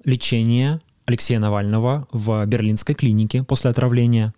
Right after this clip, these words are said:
Ну, они, а, не скрывают, что они поддерживают определенные оппозиционные проекты, и, естественно, так как российское государство эти проекты считает вражескими для себя, Зимины тоже, в общем, перешли,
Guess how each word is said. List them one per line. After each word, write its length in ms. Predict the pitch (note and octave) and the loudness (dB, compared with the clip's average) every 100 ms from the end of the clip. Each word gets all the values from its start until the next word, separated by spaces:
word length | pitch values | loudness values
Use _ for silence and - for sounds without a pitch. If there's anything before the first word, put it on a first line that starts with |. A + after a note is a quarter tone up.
| _ | _
Ну, 220 | D#3 D#3 - | 0 0 -2
они, 460 | B2+ C#3 G#3 A3+ - | 0 2 2 0 0
а, 180 | C3 | 2
не 140 | B2+ D3 | 4 2
скрывают, 500 | - C3 D3 B2+ G2 | 2 0 0 -2 -4
что 200 | - A2 | -4 -2
они 180 | A2 C#3 | 0 0
поддерживают 800 | A#2+ G2+ B2+ G2+ G2+ F#2+ - _ | -2 0 -2 -2 -4 -4 -8 _
определенные 1000 | G#2 A2 A#2 A2+ G#2+ G#2 G2 F#2+ G2 - - _ _ | -2 0 2 2 2 0 0 -2 -4 -6 -10 _ _
оппозиционные 640 | - A#2+ A2+ - A2+ G#2 | -4 -4 -4 -4 -2 -2
проекты, 540 | F#2 G#2+ G#3+ - A3+ G#3+ _ | -2 -2 -2 0 -2 -2 _
и, 60 | D3+ | 0
естественно, 800 | C3+ B2 - A2 - C3+ E3 G3+ | 2 0 0 -6 -2 0 2 0
так 140 | - A#2+ | -2 -4
как 140 | G#2 | -2
российское 400 | A#2+ C3+ - - | -2 -2 -2 -4
государство 460 | G#2+ - A2 G2 G#2 | -4 -2 -4 -2 -6
эти 120 | G2+ | -6
проекты 360 | - G#2+ G2+ G#2+ | -4 -4 -2 -6
считает 500 | - - G2 G2 - _ | -8 -6 -6 -6 -14 _
вражескими 600 | G#2+ A2 F#2 G2 - D3 | -2 -2 -4 -8 -2 0
для 120 | E3 | 0
себя, 360 | - E3+ E3 F3 B2 | 0 0 2 0 0
Зимины 420 | A2+ A#2+ A#2 F3+ | 0 2 2 0
тоже, 260 | - C#3 | 0 0
в 60 | A#2+ | 0
общем, 240 | A#2+ - | 0 -4
перешли, 460 | G#2+ G#2+ - C3 | -2 -2 -2 -2